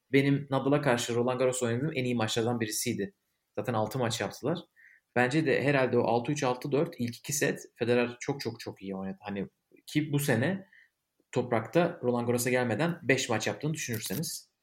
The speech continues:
e, i-, iyi adapte etti kendini rüzgara. Nadal da iyi adapte oldu. Ben, e, sürekli şeyden bahsediyordum. Federer acaba ikinci servisleri önce, önden karşılayacak mı, karşılamayacak mı? Nadal inanılmaz bir taktik değişikliğine gitti. Ve dedi ki, "Ben ikinci servis atmayacağım arkadaş.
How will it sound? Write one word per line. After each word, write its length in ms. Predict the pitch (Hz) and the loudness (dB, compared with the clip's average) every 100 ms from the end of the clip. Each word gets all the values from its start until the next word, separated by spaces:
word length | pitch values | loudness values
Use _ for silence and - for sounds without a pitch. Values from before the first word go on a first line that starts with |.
| _ _ _ _ _ | _ _ _ _ _
e, 240 | - 104 101 | -4 -2 -2
i-, 240 | - 120 | -2 -4
iyi 220 | 127 135 | 0 4
adapte 360 | 117 110 101 107 | 4 2 0 -2
etti 260 | 101 - 101 | -2 -4 -6
kendini 340 | 104 101 101 | -6 -4 -6
rüzgara. 540 | 101 98 117 185 - _ _ _ | -4 -2 0 0 -6 _ _ _
Nadal 280 | 123 127 170 | 2 6 8
da 280 | 160 - - | 8 6 2
iyi 140 | 123 120 | 6 8
adapte 260 | 117 117 | 6 4
oldu. 180 | 147 190 | 4 6
Ben, 260 | 151 147 - | 4 4 0
e, 240 | 127 120 | 4 4
sürekli 380 | 113 175 156 165 | 4 6 6 6
şeyden 300 | 156 139 151 | 4 6 6
bahsediyordum. 540 | 131 113 110 107 104 - | 4 2 2 0 0 0
Federer 260 | 123 147 139 | 2 4 4
acaba 260 | 127 143 | 4 4
ikinci 260 | 135 - 147 | 2 2 2
servisleri 420 | 147 131 127 147 | 4 2 4 2
önce, 300 | 131 131 139 135 | 4 4 4 4
önden 280 | 131 135 139 | 2 4 4
karşılayacak 540 | 123 123 135 139 160 | 4 4 2 2 0
mı, 60 | 147 | 0
karşılamayacak 680 | 131 123 143 151 110 104 - | 2 2 4 4 4 2 0
mı? 240 | 185 - _ _ _ _ _ 117 | -2 -4 _ _ _ _ _ 0
Nadal 260 | 120 131 139 | 2 2 2
inanılmaz 520 | 143 147 160 175 160 | 4 4 4 4 6
bir 240 | 160 - | 4 4
taktik 320 | 147 143 175 | 2 0 2
değişikliğine 460 | 151 143 - 156 160 | 2 2 0 2 4
gitti. 400 | 139 - 190 - _ _ _ _ _ _ - - | 2 0 -2 -2 _ _ _ _ _ _ -14 0
Ve 80 | 131 | 2
dedi 160 | 156 | 4
ki, 100 | 170 | 6
"Ben 80 | 156 | 6
ikinci 260 | 151 165 170 | 6 4 6
servis 260 | 156 160 | 6 6
atmayacağım 460 | 151 165 151 117 113 | 4 4 2 4 2
arkadaş. 540 | 110 110 143 - - | 2 2 0 -2 -12